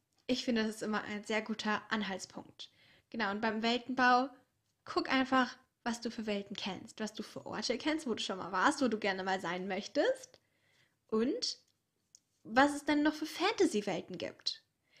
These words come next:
Entweder die du natürlich irgendwo schon mal gesehen irgendwie hast, also vielleicht ein Märchenwald oder so, das könnte ich mir jetzt vorstellen, dass es in mehreren Büchern so der Fall ist.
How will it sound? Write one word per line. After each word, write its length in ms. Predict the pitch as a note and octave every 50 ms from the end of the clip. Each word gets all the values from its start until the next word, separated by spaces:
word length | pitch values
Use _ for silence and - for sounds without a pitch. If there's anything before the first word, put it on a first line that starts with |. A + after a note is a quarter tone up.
| _ _ _
Entweder 380 | - G#3 G#3 G#3+ A3 G#3 G3 F#3+
die 100 | F#3+ F#3
du 120 | F#3 F#3
natürlich 440 | F#3 F#3+ F#3+ - - G3 F3+ - -
irgendwo 460 | - G3 F#3+ F#3+ - - - F3+ -
schon 180 | - - - F3+
mal 300 | E3 E3+ F#3 F3+ F#3+ - _ _ _ _ _ _ _ _ _ _ _ _ _ _ _ _ _
gesehen 680 | - G#3+ F#3 - - - G#3+ G#3+ A#3 B3 C4+ C#4 C#4 A#3
irgendwie 320 | B3 C#4+ C4+ C4+ C#4+ C4+
hast, 220 | - D4 C#4 -
also 320 | A3+ G3 - F#3 F3+ - - - _ _ _ _ _ _ _ _ _
vielleicht 280 | - G3+ G3 - - G#3+
ein 100 | G3+ G3
Märchenwald 680 | G3+ G#3 G#3+ B3 B3 - A#3+ G#3 F#3 F#3 F3+ F#3 F3 F3+
oder 260 | E3+ F3 E3+ - -
so, 180 | F3 E3+ - D#3+
das 380 | - F#3+ F#3+ - - - - - - - _ _ _
könnte 180 | - A3 G3 G3
ich 60 | -
mir 80 | G3 -
jetzt 100 | - -
vorstellen, 320 | F#3+ G3+ - G3+ G3 F3+
dass 160 | F#3 F#3+ -
es 100 | - G#3
in 240 | - F#3+ F#3 F3 D#3+ -
mehreren 440 | G#3 G#3+ A3 G#3 - F#3+ F3 E3+ F3+
Büchern 300 | G3 G3+ - - F3+ E3+
so 100 | F3 F3
der 120 | F3+ F#3
Fall 260 | - - G3 F#3+ F#3+
ist. 220 | F#3 A3 G#3+ -